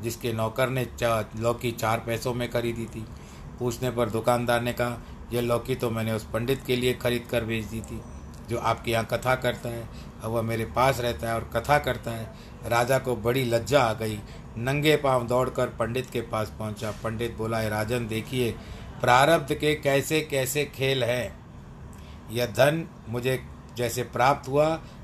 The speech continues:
बड़े-बड़े पापियों और पामरों को भी आजीविका मिल जाती है। तो सच्चे मन से जो प्रभु को दास का, अ, प्रभु का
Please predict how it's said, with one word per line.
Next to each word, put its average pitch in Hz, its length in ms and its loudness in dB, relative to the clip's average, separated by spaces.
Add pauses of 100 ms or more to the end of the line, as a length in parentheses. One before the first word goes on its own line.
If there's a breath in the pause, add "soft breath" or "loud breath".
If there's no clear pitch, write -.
(140)
बड़े-बड़े 131 460 4
पापियों 123 480 2
और 127 80 0
पामरों 127 500 2
को 123 180 -4
भी 123 140 -2
आजीविका 117 600 0
मिल 120 260 -2
जाती 113 380 0
है। 98 180 -8 (400 loud breath)
तो 113 80 -4
सच्चे 147 400 6
मन 135 200 2
से 131 200 0
जो 127 120 0
प्रभु 123 340 -2
को 123 160 -2
दास 123 520 2
का, 123 140 4
अ, 120 320 2
प्रभु 127 440 -2
का 120 260 2